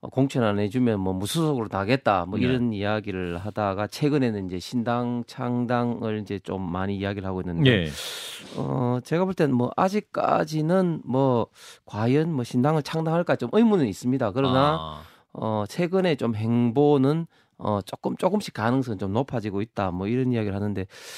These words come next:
Speaker 1: 특히 이제 대구에 대해서 언급을 많이 하면서 이제 영남, 보수의 본산인 영남, 특히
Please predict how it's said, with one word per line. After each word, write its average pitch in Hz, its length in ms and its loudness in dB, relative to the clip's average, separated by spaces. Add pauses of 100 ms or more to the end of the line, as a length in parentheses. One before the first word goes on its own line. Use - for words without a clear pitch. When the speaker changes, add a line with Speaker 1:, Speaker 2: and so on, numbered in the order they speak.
(140)
Speaker 1:
특히 196 260 -2
이제 156 160 2
대구에 196 760 4
대해서 120 380 2
언급을 120 380 2
많이 98 260 0
하면서 101 280 -2
이제 90 260 -2
영남, 127 680 4
보수의 135 760 2
본산인 104 460 0
영남, 117 360 4
특히 117 300 -4